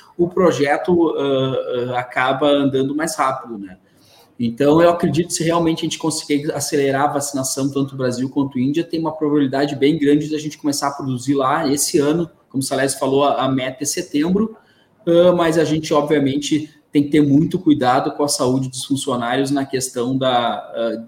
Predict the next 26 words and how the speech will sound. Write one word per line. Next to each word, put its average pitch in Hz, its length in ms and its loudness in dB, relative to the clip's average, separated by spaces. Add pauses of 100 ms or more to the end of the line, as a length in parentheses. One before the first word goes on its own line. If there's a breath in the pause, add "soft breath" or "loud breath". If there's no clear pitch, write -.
de - 120 -20
fazer 131 260 -2
uma 135 160 0
viagem 131 500 0
desse, 120 440 -4
desse, 208 600 -6 (600)
desse 120 320 -8
porte, 131 400 -4
né, 113 100 -4
pra 117 220 -6
Índia, 135 340 0 (320 loud breath)
um 135 80 -4
país 131 240 0
que - 120 -12
vem 135 140 2
sendo 135 280 -2
até 127 180 -4
mais 131 240 -2
castigado 123 640 -6
que 131 60 -8
o 127 40 -6
Brasil 123 400 -6
nessa 131 220 -10
questão 127 240 -6
do 123 60 -8
covid. 117 440 -8